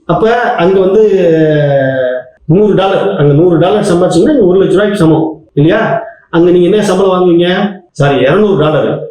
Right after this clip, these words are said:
முந்நூறு டாலர் சம்பளம் அப்படின்னு சொல்லிட்டு அங்க போயிட்டு நீங்க படித்தவர்கள்லாம் போய் வாங்குவீங்க. இங்க நம்ம நாட்டினுடைய பணத்துக்கு என்னன்னு கேட்டா நாலு லட்சம், அஞ்சு லட்சம் அது சம்பளம்.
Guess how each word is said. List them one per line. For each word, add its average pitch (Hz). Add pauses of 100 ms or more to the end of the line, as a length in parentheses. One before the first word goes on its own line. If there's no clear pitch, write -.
(160)
முந்நூறு 180
டாலர் 156
சம்பளம் 170
அப்படின்னு 151
சொல்லிட்டு 156
அங்க 135
போயிட்டு 147
நீங்க 135
படித்தவர்கள்லாம் 151
போய் 135
வாங்குவீங்க. 117 (380)
இங்க 151
நம்ம 147
நாட்டினுடைய 156
பணத்துக்கு 151
என்னன்னு 147
கேட்டா -
நாலு 147
லட்சம், 131
அஞ்சு 139
லட்சம் 139
அது 113
சம்பளம். 131